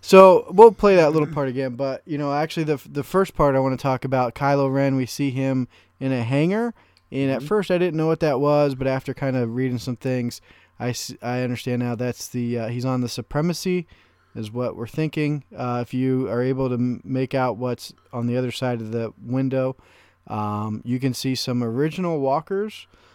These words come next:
Speaker 2: Yeah.
Speaker 1: from, uh, from Empire, and then the, some of the new ones that are in this movie. Um, and we've talked about on the podcast before, the Supremacy,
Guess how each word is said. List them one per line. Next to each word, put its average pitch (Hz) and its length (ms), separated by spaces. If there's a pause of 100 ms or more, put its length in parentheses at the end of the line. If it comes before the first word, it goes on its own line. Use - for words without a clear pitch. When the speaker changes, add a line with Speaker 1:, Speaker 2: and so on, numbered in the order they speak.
(200)
Speaker 2:
Yeah. 101 140
Speaker 1:
from, 117 440 (880)
uh, 107 540 (840)
from 113 220
Empire, 143 500
and 120 180
then 127 160
the, 117 120
some 135 200
of 123 80
the 117 60
new 139 240
ones 107 560
that 117 180
are 110 80
in 113 140
this 113 200
movie. 113 440 (420)
Um, 117 440
and 139 280
we've 175 160
talked 160 220
about 147 180
on 139 120
the 135 40
podcast 135 560
before, 139 400
the 123 120
Supremacy, 139 880